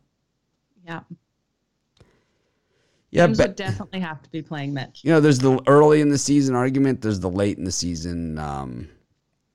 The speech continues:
Speaker 2: argument. You know, Shaquille saying, um, hate betting late in the season. You just don't know how serious players will play. But I think that, you know, outside of the guys that rest, I think everybody plays serious.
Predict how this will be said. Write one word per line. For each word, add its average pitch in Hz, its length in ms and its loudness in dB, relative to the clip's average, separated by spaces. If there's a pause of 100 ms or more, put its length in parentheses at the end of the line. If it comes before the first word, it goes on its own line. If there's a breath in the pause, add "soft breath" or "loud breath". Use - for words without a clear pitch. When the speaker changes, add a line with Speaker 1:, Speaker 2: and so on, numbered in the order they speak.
(120)
Speaker 2:
argument. 78 480 -10 (240)
You 82 140 -20
know, 76 160 -10 (340)
Shaquille 78 540 -10
saying, 78 640 -10 (240)
um, 85 520 -14 (640)
hate - 300 -6
betting 71 360 -10
late 82 180 -10
in 65 100 -14
the 82 40 -12
season. 80 360 -10
You 82 80 -8
just 73 120 -12
don't 73 160 -10
know 76 100 -10
how 85 120 -8
serious 80 420 -8
players 76 380 -10
will - 80 -14
play. 98 320 -6
But 85 320 -8
I 104 80 -6
think 107 360 -2
that, 90 320 -6
you 98 120 -10
know, 80 220 -8 (1800 soft breath)
outside 123 400 2
of 104 60 -4
the 104 40 -2
guys 104 320 0
that 85 120 -4
rest, 92 520 -2
I 80 80 -6
think 98 200 -4
everybody 87 360 -6
plays 65 260 -10
serious. - 560 -16